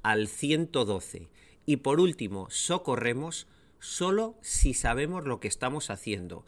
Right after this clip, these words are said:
Si no, es mejor esperar.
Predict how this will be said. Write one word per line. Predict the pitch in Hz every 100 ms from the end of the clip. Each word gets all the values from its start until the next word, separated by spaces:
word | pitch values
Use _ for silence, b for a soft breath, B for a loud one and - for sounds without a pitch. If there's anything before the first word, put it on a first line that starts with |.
| B B
Si | - - 117 113
no, | 139 214 262 _ b b
es | 127 120
mejor | 110 - 170 220 - -
esperar. | 101 - 92 85 80